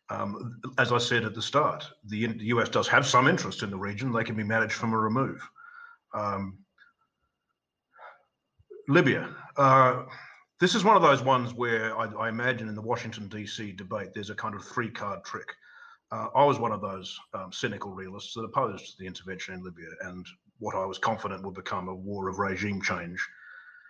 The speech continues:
and would, would have some inadvertent chaotic effects.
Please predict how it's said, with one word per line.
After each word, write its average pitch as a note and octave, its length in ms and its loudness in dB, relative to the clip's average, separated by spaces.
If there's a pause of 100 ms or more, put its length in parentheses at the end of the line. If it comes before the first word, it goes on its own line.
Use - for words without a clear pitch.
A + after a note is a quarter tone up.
(220)
and G2 200 0
would, G#2 220 -6
would G2+ 140 -2
have G#2 180 4
some G#2 160 0
inadvertent G2+ 540 0
chaotic G2+ 400 2
effects. - 440 0